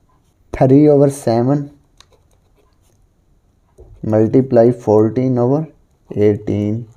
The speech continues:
थ्री को फोर्टीन से मल्टीप्लाई करेंगे, सेवन को एटीन से।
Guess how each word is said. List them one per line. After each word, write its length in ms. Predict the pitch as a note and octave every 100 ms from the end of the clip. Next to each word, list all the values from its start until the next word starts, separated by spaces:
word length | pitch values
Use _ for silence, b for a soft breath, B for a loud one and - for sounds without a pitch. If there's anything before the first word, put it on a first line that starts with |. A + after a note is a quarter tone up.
| _ _ _ _ _ _ _ _ _ _ _ _ _ _ _ _ _ _ _ _ _ -
थ्री 340 | C3+ B2+ C#3+
को 240 | D3 D3 C#3+ -
फोर्टीन 460 | A#2 A#2 A#2+ C#3+
से 100 | C#3
मल्टीप्लाई 580 | C3 A2+ G#2+ A#2 A2 A2
करेंगे, 380 | G#2+ G#2+ G#2+ G#2+ A#2+ - - _ _ _ _ _ _ _ _ _ _ _ _ _ _ - _ _ _ _ _ _ _ _ _ _ _ _ _ _ _ -
सेवन 500 | - A2 A2 A#2 B2+
को 200 | C3+ - G#2
एटीन 440 | G2 - G#2 G#2
से। 260 | G#2 -